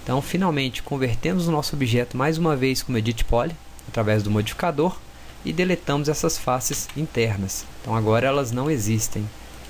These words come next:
Vamos habilitar aqui o Backface Kill e vejam aí que ela não existe a face interna. Mais uma vez, vou retornar aqui o Backface Kill do nosso objeto.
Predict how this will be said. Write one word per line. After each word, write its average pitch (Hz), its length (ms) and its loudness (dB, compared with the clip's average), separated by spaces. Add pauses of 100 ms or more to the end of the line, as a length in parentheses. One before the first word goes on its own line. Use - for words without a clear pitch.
(200)
Vamos 101 160 -2
habilitar 110 500 2
aqui 104 380 0 (840)
o 110 160 4
Backface 107 540 0
Kill 185 300 0 (760)
e 147 80 0
vejam 131 260 4
aí 127 140 2
que - 120 -4
ela 135 220 0 (460)
não 131 200 2
existe 123 380 2
a 135 40 0
face - 320 0
interna. 101 420 0 (1600)
Mais 165 260 2
uma 180 160 4
vez, 147 440 0 (480)
vou 120 160 2
retornar 117 560 2
aqui 113 160 -4
o 110 40 -2
Backface 107 540 0
Kill 123 240 0 (760)
do 107 100 0
nosso 110 260 2
objeto. 113 480 2